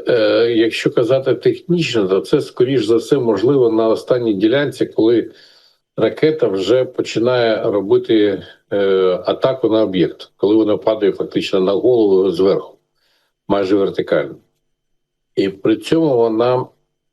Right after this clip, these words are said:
ну, може, е, робити якісь маневри, тому що раніше вона таких ма-, маневрів особливо там робити не може.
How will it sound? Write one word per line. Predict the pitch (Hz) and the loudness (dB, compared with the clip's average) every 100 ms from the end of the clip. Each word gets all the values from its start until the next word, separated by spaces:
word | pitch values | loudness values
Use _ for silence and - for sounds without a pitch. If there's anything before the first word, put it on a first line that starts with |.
| - | -16
ну, | - 117 110 107 107 - - - | -8 -4 -2 -4 -8 -14 -14 -2
може, | 110 113 117 | 0 2 0
е, | 101 - 98 | 0 -2 -2
робити | 101 123 110 104 120 117 | 0 2 0 2 0 2
якісь | 104 - 104 - | -2 0 -4 0
маневри, | 104 107 156 110 82 | 0 2 2 0 -2
тому | - 92 | -4 -4
що | 95 104 101 - | -2 -2 -2 0
раніше | 107 147 - | 2 2 0
вона | 113 104 | 0 0
таких | 110 - 104 | -2 -4 -6
ма-, | 113 110 | -2 -2
маневрів | 101 104 123 120 104 | 0 2 4 4 2
особливо | 104 - 101 110 | 0 0 2 2
там | 104 101 92 - _ - | 2 -2 -4 -16 _ 0
робити | 104 104 117 101 | 2 2 2 2
не | 110 | 2
може. | 107 85 - 67 | 2 0 -2 -8